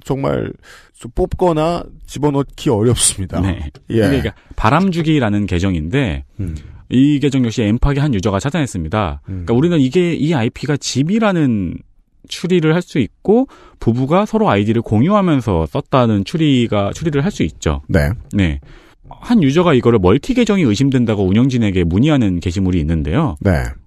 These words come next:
Speaker 2: 같은 아이피, 뭐 비슷한 주제, 유난히 박동희 기자에 대한 칭찬이 많은 게시물, 댓글 이런 걸 확인할 수 있고요.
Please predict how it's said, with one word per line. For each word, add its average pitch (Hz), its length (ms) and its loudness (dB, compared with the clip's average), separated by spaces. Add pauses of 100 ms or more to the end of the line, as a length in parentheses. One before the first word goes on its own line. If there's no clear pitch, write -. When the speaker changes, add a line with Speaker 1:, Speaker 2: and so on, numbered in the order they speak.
Speaker 2:
같은 175 280 -2
아이피, 120 400 -2
뭐 110 140 2
비슷한 123 400 -2
주제, 143 380 -2 (360)
유난히 160 420 2
박동희 131 400 0
기자에 113 220 0
대한 98 200 0
칭찬이 190 360 -2
많은 92 300 0
게시물, 85 460 -2
댓글 92 480 -2
이런 90 180 -2
걸 87 120 -4
확인할 185 240 -2
수 - 120 -6
있고요. 104 400 -4